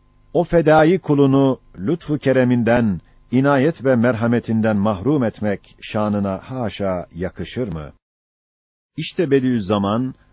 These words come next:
bu müstesna tecellinin en parlak misalidir.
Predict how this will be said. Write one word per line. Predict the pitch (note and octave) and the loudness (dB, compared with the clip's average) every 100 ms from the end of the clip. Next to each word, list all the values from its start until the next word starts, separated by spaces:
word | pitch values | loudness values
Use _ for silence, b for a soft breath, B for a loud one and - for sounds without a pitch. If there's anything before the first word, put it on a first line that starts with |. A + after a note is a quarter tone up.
| - | -8
bu | F#2+ C3+ | -4 -2
müstesna | B2 - C3+ - D3 D3+ | -2 -4 -6 -4 -4 -2
tecellinin | C#3 A#2+ A#2+ A2+ A2 A2 A#2+ B2 A#2+ - | -2 0 0 2 0 2 0 -2 -6 -4
en | D3 C#3+ | -2 -2
parlak | A#2 A2 G#2 G2 | -2 -2 -2 -4
misalidir. | G2 F#2 G2 F#2 G#2 F2 D#2 - | -4 -4 -4 -4 -4 -6 -10 -14